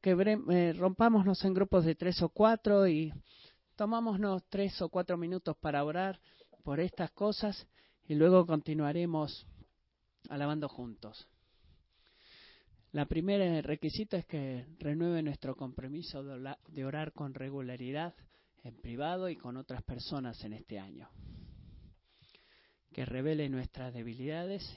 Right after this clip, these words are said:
y nos dé la fuerza para que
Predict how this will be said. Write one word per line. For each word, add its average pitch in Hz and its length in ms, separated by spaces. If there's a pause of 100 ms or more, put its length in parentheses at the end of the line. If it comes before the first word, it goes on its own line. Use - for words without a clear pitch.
(100)
y 120 100
nos 123 220
dé 135 120
la 120 200 (120)
fuerza 147 540 (1000)
para 117 300
que 117 440